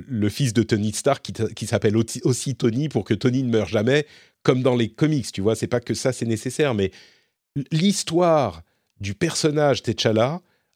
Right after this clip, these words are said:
a été, du coup, interrompue par la mort, euh, de Chadwick Boseman. Et, et ça serait dommage, même si je peux comprendre, on a eu notre T'Challa, et voilà, et on n'a pas besoin d'un autre T'Challa. Peut-être qu'ils auraient dû l'appeler autrement. Euh, je sais pas, il y avait son père, c'était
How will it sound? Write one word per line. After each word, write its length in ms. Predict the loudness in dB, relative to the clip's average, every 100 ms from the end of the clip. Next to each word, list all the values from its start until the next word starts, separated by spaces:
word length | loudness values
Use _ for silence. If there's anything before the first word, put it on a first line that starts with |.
| -2
a 100 | 2
été, 320 | 2 2 0
du 160 | 0 -6
coup, 340 | -6 -4 -4 0
interrompue 840 | 0 2 0 0 -2 -2 -4 -6 -4
par 160 | -2 0
la 120 | 2
mort, 440 | 4 4 2 -2 -10
euh, 320 | -6 -4 -4 -6
de 180 | -6 -2
Chadwick 320 | -4 -4 -4
Boseman. 540 | -2 0 0 0 -2 -6 -20 _ _ _ _ _ _
Et, 240 | -16 -2 0
et 20 |
ça 220 | 2 0
serait 240 | 0 -2
dommage, 760 | 0 2 2 0 -2 -2 -4 -8 -10 _ _ _ -16 -2
même 180 | 4 4
si 140 | 2 -2
je 80 |
peux 100 | 0
comprendre, 480 | 0 0 0 2 2 2
on 60 |
a 100 | 2
eu 220 | 2 2
notre 440 | 2 0 0 0 0
T'Challa, 640 | 0 -2 -2 0 2 4
et 40 | 2
voilà, 320 | 0 2 2
et 60 | 2
on 60 |
n'a 100 | -2
pas 120 | -2 0
besoin 300 | 2 2 0
d'un 160 | 0 0
autre 120 | -2 -2
T'Challa. 300 | 0 0 0
Peut-être 280 | 0 -4 -4
qu'ils 160 | -4
auraient 120 | -2
dû 120 | -2 -2
l'appeler 280 | -4 -2
autrement. 500 | -2 0 0 2 0 -4 _ _ _ -2
Euh, 400 | 0 2 0 -2
je 60 |
sais 60 | -2
pas, 100 | -2
il 60 | 0
y 40 |
avait 140 | -2 -4
son 160 | -4
père, 220 | 0 0
c'était 200 | 0 -6